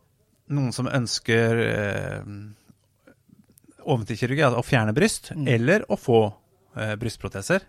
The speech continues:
Speaker 1: Altså, hvorfor kan de ikke gjøre det på Sankt Olavs? Det er greit nok at Rikshospitalet får si at dette er innenfor,
Speaker 2: Mm.
Speaker 1: men gjør det der, fordi at det er nærmest, og de har bedre kapasitet, i stedet for at du må vente i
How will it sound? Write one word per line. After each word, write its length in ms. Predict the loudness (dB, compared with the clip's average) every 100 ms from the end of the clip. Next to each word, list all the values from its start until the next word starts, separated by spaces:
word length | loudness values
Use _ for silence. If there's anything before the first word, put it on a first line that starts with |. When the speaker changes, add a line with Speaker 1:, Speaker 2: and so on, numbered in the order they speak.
| _ _ _ _ _ _ _ -6
Speaker 1:
Altså, 160 | -4 -2
hvorfor 240 | -4 -2
kan 100 | -2
de 80 | -2
ikke 260 | -2 -6 -2
gjøre 420 | 0 0 0 0
det 220 | 0 0
på 80 | -2
Sankt 200 | -2 0
Olavs? 480 | 2 2 2 -8 -12 _ _ _ _ _ _ _ _ _ _ _ _ _ _ _ _ _ _ _ _ -8
Det 160 | -2
er 60 | 2
greit 200 | 4 4
nok 100 | 2 0
at 160 | -4 -12 -4
Rikshospitalet 600 | -4 -2 -6 0 2 2
får 60 | 0
si 120 | 0
at 80 | 0
dette 220 | 0 0
er 80 | -2
innenfor, 380 | -2 -4 0 0 -2 -12 -6
Speaker 2:
Mm. 260 | -6 -6 -14 -8
Speaker 1:
men 160 | 2 4
gjør 260 | 6 4 4
det 80 | 4
der, 180 | 4 2
fordi 400 | -2 -6 0 2
at 80 | 4
det 80 |
er 60 | 2
nærmest, 360 | 2 0 -2 -2
og 60 |
de 80 | 0
har 80 | 2
bedre 240 | 0 -2
kapasitet, 600 | -4 -6 -6 -2 -2 -2
i 60 | -2
stedet 220 | -2 -2
for 60 | -2
at 60 | -4
du 80 |
må 140 | -2 0
vente 320 | 0 -2 -4
i 180 | -4